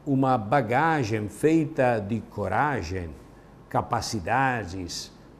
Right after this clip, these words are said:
energias e aspirações para além dos tesouros da sua cultura nativa.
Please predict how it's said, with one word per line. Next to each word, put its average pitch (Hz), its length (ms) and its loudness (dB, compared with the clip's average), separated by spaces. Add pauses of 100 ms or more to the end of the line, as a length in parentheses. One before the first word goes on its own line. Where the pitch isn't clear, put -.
(100)
energias 131 880 4
e 143 100 4
aspirações 135 1120 0 (280)
para 160 260 8
além 202 340 6
dos 185 220 2
tesouros 175 600 4
da 156 180 2
sua 233 320 2
cultura 190 720 0 (260)
nativa. 131 680 -2